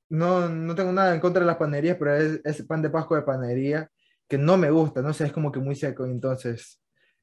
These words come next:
no, no quedó bien. Entonces,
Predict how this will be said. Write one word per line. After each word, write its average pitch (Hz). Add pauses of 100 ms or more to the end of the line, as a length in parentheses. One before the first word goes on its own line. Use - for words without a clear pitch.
no, 147
no 151
quedó 143
bien. 131 (420)
Entonces, 147